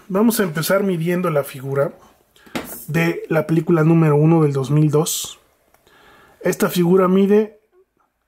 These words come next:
pasaditos los quince centímetros, quince centímetros y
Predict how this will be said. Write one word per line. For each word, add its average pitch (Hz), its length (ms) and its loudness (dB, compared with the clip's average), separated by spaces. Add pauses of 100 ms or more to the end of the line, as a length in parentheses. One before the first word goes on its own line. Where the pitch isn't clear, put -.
(760)
pasaditos 196 600 0
los 180 180 -2
quince 196 240 -2
centímetros, 170 680 -2
quince 202 220 0
centímetros 185 720 -2
y 147 180 -12